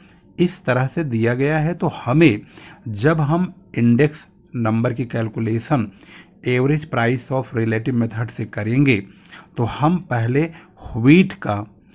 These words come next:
तीन साल का टोटल करेंगे और तीन से डिवाइड करेंगे, इसका एवरेज पता चल जाएगा।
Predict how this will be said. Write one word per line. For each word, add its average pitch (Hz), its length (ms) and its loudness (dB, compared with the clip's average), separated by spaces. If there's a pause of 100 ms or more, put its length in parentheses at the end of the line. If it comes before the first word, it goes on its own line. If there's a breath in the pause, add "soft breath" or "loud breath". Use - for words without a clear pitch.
(300 loud breath)
तीन 165 240 6
साल 127 320 0
का 110 160 -2
टोटल 110 400 -4
करेंगे 135 500 -2 (380 soft breath)
और 147 240 0 (280)
तीन 180 280 4
से 123 220 -2
डिवाइड 104 420 0
करेंगे, 127 500 -4 (180)
इसका 165 460 -2 (300)
एवरेज 120 420 2
पता 117 280 -6
चल 107 260 -4
जाएगा। 123 440 0